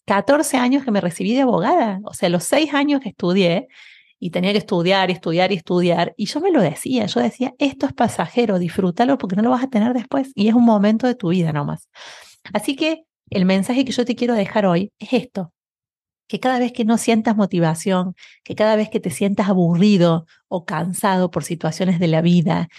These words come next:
que cada vez que sientas que, que algo te supera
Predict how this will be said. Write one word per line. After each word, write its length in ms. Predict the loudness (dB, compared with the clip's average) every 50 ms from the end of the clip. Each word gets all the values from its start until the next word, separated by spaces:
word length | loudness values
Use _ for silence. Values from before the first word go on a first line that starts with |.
| -20 -20 _
que 100 | _ -8
cada 200 | -4 -2 0 0
vez 160 | 0 0 -2 -4
que 100 | -6 -8
sientas 640 | -6 -4 -2 -2 -2 -2 0 0 -2 -2 -4 -6 _ _ _ _ _
que, 380 | -2 0 2 2 2 2 0 -2 -2
que 100 | 0 0
algo 200 | 2 2 2 0
te 120 | 0 -2
supera 720 | -4 -4 -4 -4 -2 0 0 2 2 2 0 -2 -4 -6